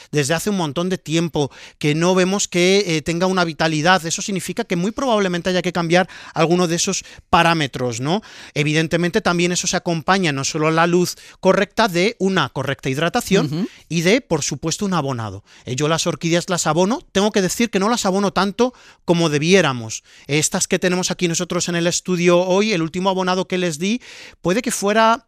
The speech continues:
Speaker 1: a inicios de septiembre o incluso a finales de junio, no lo recuerdo porque no lo he apuntado, pero fíjate si viene ya de largo el abonado y aún así la planta está,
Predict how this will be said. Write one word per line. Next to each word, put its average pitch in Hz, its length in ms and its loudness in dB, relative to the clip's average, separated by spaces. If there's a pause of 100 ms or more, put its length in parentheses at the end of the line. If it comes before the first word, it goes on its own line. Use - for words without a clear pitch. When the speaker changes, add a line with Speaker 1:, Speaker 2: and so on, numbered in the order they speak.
Speaker 1:
a 156 160 -2
inicios 170 480 -2
de 170 80 -2
septiembre 165 680 -2 (360)
o 180 140 6
incluso 190 720 0
a 156 100 -2
finales 147 180 -6 (240)
de 156 100 -4
junio, 147 420 -2
no 151 120 -2
lo 202 80 2
recuerdo 156 460 0
porque 135 240 -6
no 151 100 -4
lo 175 160 0
he 160 60 0
apuntado, 135 580 -4 (340)
pero 175 320 4 (320)
fíjate 190 500 -2
si - 180 -2
viene 170 180 0
ya 190 140 2
de 170 80 4
largo 175 320 4
el 160 80 4
abonado 156 420 2
y 190 60 0
aún 156 180 0
así 170 240 -4
la 185 140 0
planta 160 300 -2
está, 170 400 -2